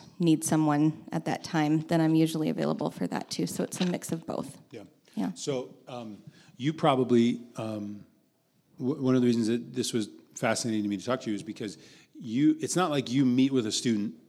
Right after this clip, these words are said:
Speaker 2: and in that moment it's, "We did it, we're done, uh, uh, solved, problem solved." But a lot of your work is just this continual
Speaker 1: Mm-hmm.
Speaker 2: thing. So how does that affect you? Is it just part of the job for you, or has it been difficult for you to,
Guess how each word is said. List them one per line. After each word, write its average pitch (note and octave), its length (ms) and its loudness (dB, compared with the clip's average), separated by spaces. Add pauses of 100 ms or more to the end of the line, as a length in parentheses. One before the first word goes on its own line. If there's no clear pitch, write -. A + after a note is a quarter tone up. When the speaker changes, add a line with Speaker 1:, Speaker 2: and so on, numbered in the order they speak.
(300)
Speaker 2:
and A#2+ 180 2
in B2 200 6
that A#2 160 4
moment A2 460 0 (180)
it's, - 520 -4 (480)
"We C3+ 80 6
did G3+ 220 10
it, F#3 320 4
we're B2+ 140 4
done, D#3+ 480 4 (220)
uh, C3 80 -2 (300)
uh, B2 100 -8 (180)
solved, D3 640 6
problem C3+ 280 4
solved." C#3 280 4 (240)
But C#3 120 8
a C3 40 12
lot C3+ 240 12
of C3+ 120 8
your C3 120 8
work A#2+ 300 6
is A2+ 380 2
just A#2+ 200 -2
this B2 140 -2
continual A2 840 4
Speaker 1:
Mm-hmm. B3 140 4 (420)
Speaker 2:
thing. A2 300 2 (100)
So G#2 360 2 (300)
how - 520 6 (400)
does A2 120 -6
that A2 120 0
affect D3+ 280 -4
you? G#3 160 0 (160)
Is G#2 140 -4
it G#2 140 -2 (400)
just G#2+ 240 -4
part A2 200 2
of G#2+ 40 0
the G2+ 80 -2
job A#2+ 320 4
for D3+ 100 4
you, D#3 200 8
or G#2+ 220 4
has G#2 120 2
it G#2 120 -2
been G2 180 0
difficult G#2 400 -2
for - 120 -4
you F#2+ 160 2
to, G2 160 -2